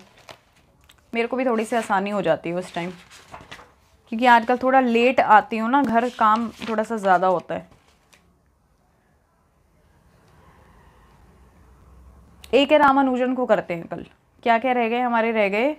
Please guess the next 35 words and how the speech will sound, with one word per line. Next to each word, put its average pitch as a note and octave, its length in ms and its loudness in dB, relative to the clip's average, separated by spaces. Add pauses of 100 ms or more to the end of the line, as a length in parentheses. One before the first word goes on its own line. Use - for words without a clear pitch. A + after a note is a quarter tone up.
(180)
ए A3+ 100 -2
के A#3 120 -4
रामानुजन, A3+ 640 0
अमिताभ A3 420 -4
घोष, G#3+ 360 -2 (680)
सलमान A#3 420 4
रुश्दी, A3+ 360 -2
वीएस A#3+ 340 -2
नायपॉल G3+ 480 2
और A3 240 -2
मुल्क A3+ 340 -2
राज G3 280 4
आनंद, D#3+ 400 -4 (300)
खुशवंत B3+ 380 0
सिंह A#3 260 -4
भी A3 80 -2
रह E3 160 -2
गए, E3 180 -10 (1000)
ठीक A#3 160 -6
है। B3 100 -4 (600)
कल B3+ 160 6
करेंगे C4 300 0
ए B3 100 2
के A#3+ 100 -4
रामानुजन F#3 540 -4
को। D#3+ 140 -14 (1400)
तो G#3+ 60 -10
मेरी A3 160 -4
तरफ A#3+ 180 -2
से B3+ 80 0
हैप्पी A#3+ 260 0
गुड A3 180 0
नाइट, B3 300 -4 (120)
खुश A3+ 240 -6
रहिए A#3 340 0